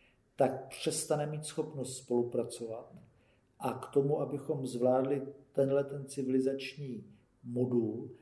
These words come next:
tak to vyžaduje takovou spolupráci, která ještě nikdy nebyla. Čili dopustit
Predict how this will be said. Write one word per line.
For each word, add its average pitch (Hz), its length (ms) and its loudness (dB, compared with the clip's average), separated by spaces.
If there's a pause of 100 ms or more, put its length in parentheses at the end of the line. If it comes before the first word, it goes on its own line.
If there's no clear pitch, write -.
(200)
tak 123 260 2
to 147 120 8
vyžaduje 139 500 4
takovou 139 880 0 (160)
spolupráci, 131 960 2 (220)
která 127 360 6
ještě 131 300 -2
nikdy 123 300 -2
nebyla. 113 500 -4 (760)
Čili 127 500 8 (480)
dopustit 156 920 2